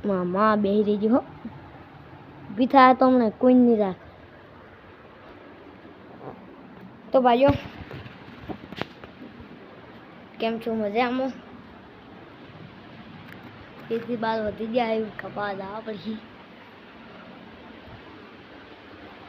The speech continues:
તો ભાઈઓ, લોકમાં બન્યા રહેજો. મળીએ હવે ફાર્મ પર જઈને.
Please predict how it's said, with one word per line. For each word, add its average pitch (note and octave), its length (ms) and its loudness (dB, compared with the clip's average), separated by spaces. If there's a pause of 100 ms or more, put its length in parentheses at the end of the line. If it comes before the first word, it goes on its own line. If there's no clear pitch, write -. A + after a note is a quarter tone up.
(1500)
તો - 80 -4
ભાઈઓ, C#4+ 460 10
લોકમાં B3 1500 2
બન્યા A#3+ 300 2
રહેજો. B3 460 0 (760)
મળીએ A3+ 360 0
હવે A3+ 220 0
ફાર્મ A3+ 360 -2
પર A#3 160 -4
જઈને. A#3 440 0